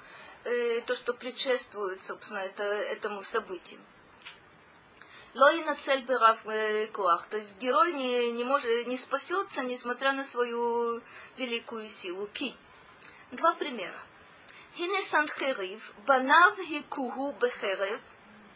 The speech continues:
וגוליית, שהיה גיבור, נפל ביד דוד, שהיה נער ורך. Два, два любопытных примера. Возьмём с конца.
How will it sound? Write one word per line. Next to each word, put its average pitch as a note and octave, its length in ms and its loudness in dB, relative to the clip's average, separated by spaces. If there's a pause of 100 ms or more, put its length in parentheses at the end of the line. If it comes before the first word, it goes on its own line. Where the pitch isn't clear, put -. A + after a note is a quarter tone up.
(720)
וגוליית, B3 920 6 (480)
שהיה C#4+ 520 6
גיבור, A3+ 580 0
נפל E4 520 6
ביד D4 440 4
דוד, C4 420 -2
שהיה D4 480 4
נער E4+ 480 8
ורך. C#4 560 8 (720)
Два, F4 420 8
два E4+ 220 6
любопытных C#4 760 -2
примера. G#3 500 -8
Возьмём B3 380 2
с - 60 -6
конца. B3 420 -8